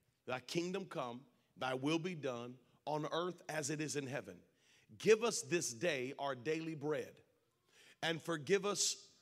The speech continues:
our debts as we forgive those that have trespassed against us. Lead us not into temptation, but deliver us from evil. For thine is the kingdom and the power and the glory forever and ever and ever.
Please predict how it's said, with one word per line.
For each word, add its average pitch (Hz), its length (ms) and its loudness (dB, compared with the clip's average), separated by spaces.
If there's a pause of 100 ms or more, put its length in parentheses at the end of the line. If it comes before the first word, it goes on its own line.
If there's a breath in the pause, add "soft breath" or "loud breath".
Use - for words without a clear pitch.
(140)
our 185 180 6
debts 165 640 0 (360 soft breath)
as 156 220 6
we 175 120 4
forgive 175 460 2
those 139 520 0 (320)
that 165 140 6
have 139 120 2
trespassed 170 720 2
against 151 400 -2
us. 123 380 -4 (340 soft breath)
Lead 226 220 4
us 196 180 2
not 233 200 4
into 202 280 2
temptation, 175 680 -4 (380 soft breath)
but 165 260 4
deliver 185 480 8
us 175 160 4
from 160 220 0
evil. 147 320 -4 (400 soft breath)
For 175 120 4
thine 202 220 8
is 180 140 4
the 185 80 4
kingdom 226 420 2
and 190 80 0
the 175 80 0
power 202 440 2
and 175 160 0
the 165 80 0
glory 196 440 6
forever 196 540 4
and 175 240 2
ever 180 320 0
and 156 180 0
ever. 143 400 0